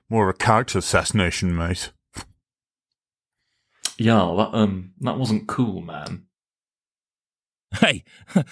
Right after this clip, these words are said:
Speaker 3: I'm just exercising my right to free speech here, guys. Setting the world to rights, you know. Look, I, I don't want to hurt any of your feelings.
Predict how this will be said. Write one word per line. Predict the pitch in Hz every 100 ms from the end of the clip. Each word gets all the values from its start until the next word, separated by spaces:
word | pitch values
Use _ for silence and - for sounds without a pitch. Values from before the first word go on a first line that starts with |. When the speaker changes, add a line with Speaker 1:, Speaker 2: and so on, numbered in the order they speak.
| 180
Speaker 3:
I'm | 156 175
just | 160 156 156
exercising | 143 143 127 143 135 127 123
my | 123 123
right | 123 120 -
to | 113
free | - 135 117
speech | - 156 185 -
here, | 104 87
guys. | 80 85 90 101 - - - - - -
Setting | 196 220 143 147
the | 143
world | 147 139 131
to | 143
rights, | 131 196 208 -
you | 107
know. | 98 123 - _ _ -
Look, | 160 - _ _ _
I, | 156 170
I |
don't | 226 240 190
want | 160
to | 147
hurt | 143 143 - _ -
any | 160 151 120
of | 110 98
your | 98 87
feelings. | - 80 78 73 67 -